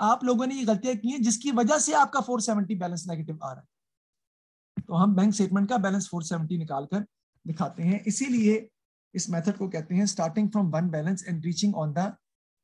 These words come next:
other। इसी वजह से इस method का नाम ये है।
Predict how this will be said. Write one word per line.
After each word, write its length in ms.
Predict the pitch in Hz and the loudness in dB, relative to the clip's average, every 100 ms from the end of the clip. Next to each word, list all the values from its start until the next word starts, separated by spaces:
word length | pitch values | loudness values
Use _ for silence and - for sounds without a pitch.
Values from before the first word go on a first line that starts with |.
| - | -4
other। 220 | 160 139 - - 165 | 0 -2 -4 -10 -6
इसी 180 | 226 | -2
वजह 220 | 175 170 208 | 0 2 2
से 160 | 190 185 - _ _ _ _ | 2 -2 -4 _ _ _ _
इस 140 | 160 160 | -8 -6
method 260 | 156 185 | -4 -4
का 100 | 185 | -4
नाम 300 | 156 156 202 - _ _ - | -2 -2 -4 -8 _ _ -10
ये 180 | 151 151 | -4 -4
है। 220 | 131 | -4